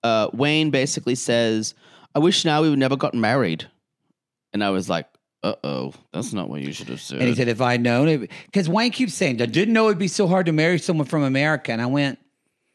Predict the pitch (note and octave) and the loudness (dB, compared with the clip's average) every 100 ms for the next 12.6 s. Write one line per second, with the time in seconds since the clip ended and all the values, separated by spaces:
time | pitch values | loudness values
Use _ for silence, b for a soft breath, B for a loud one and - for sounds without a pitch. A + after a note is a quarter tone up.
0 | _ _ - E3 - E3+ D3+ G2+ - _ | _ _ -6 -6 0 0 2 -2 -6 _
1 | - - D3+ D#3+ E3+ G#3 D#3+ B2+ B2 A#2 | -14 -4 0 2 2 2 2 2 2 2
2 | G#2 G2+ - - C3 D3 D3 C#3+ D3 D3 | 2 -2 -8 -4 0 2 2 0 0 2
3 | B2 A2 C#3+ C#3+ - - F3+ F3 B2 - | 0 -2 -4 -4 -6 0 2 2 -2 -6
4 | A2 _ A#2+ D3 D3 C#3 C#3+ D3 D3 C#3 | -14 _ 0 2 2 2 2 2 2 2
5 | C3 - _ - A2 D#3 - C#3+ - C3 | 0 -2 _ -6 -2 0 0 -4 -2 0
6 | A#2+ - A2+ G#2+ A#2+ A#2 G2 F2 F2 F2+ | 0 0 0 0 0 2 2 0 -2 -4
7 | G#2 _ _ _ _ _ _ _ _ E3 | -10 _ _ _ _ _ _ _ _ -2
8 | E4 A4 - G#4 - - F3 D#3+ D#3+ C#3+ | -2 -2 -2 -2 -4 -4 0 2 2 2
9 | C3 B2 - - - C#3+ - B2 - A#2 | 2 0 -4 -16 -18 -14 -10 -8 -4 -4
10 | G#2+ G#2+ F#2 - G2+ F#2 F2+ F2+ F2 E2+ | -2 -4 -6 -6 -4 -4 -4 -6 -6 -6
11 | F2+ E2+ - - - - - - - - | -8 -12 -20 -16 -12 -12 -12 -14 -16 -18
12 | - - A#2+ E2 C2 D2+ | -10 -6 -4 -4 -6 -8